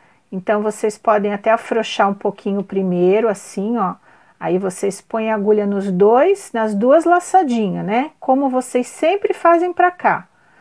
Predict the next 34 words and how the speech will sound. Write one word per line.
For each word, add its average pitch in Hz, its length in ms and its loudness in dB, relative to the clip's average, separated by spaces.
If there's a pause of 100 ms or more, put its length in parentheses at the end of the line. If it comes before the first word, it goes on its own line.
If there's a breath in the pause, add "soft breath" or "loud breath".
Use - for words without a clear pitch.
(280 soft breath)
Vai 214 320 2
buscar 240 440 0
a 214 40 6
linha 208 380 0
lá 196 680 2
e 240 80 -6
fazemos 220 600 -2
um 220 100 -2
ponto 254 360 -4
baixo. - 440 -2 (380 loud breath)
Aí, 247 120 6
ele 269 100 4
fica 285 240 -2
torcidinho, 240 840 -2
olha, 180 260 0
ele 202 160 2
dá 208 180 4
esse 233 240 0
efeito, 233 640 2
olha. 160 260 0
Aí, 190 80 0
a 208 60 0
mesma 311 400 0
coisa, 185 380 0
enfiamos 196 560 -2
ali, 190 340 0
ó, 180 220 4
nos 175 180 -4
dois 233 380 4
vezinhos, 208 1120 -2 (640 soft breath)
puxamos 233 560 -2
a 226 140 2
linha, 208 760 -2
ó, 196 200 0